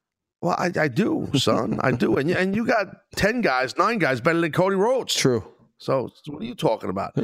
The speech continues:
Speaker 1: All right, so I got, I got Kenny Omega at nine. And when I give you eight, it's gonna surprise you.
Speaker 2: Mm.
Speaker 1: But, uh, <laughs> go ahead,
Speaker 2: Oh.
Speaker 1: give me a nine.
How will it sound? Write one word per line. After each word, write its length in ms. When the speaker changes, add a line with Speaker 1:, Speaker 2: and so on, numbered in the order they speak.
Speaker 1:
All 120
right, 160
so 140
I 120
got, 360
I 140
got 240
Kenny 260
Omega 640
at 240
nine. 440
And 80
when 80
I 100
give 180
you 160
eight, 220
it's 80
gonna 140
surprise 440
you. 80
Speaker 2:
Mm. 460
Speaker 1:
But, 560
uh, 340
<laughs> 100
go 240
ahead, 160
Speaker 2:
Oh. 40
Speaker 1:
give 100
me 120
a 60
nine. 240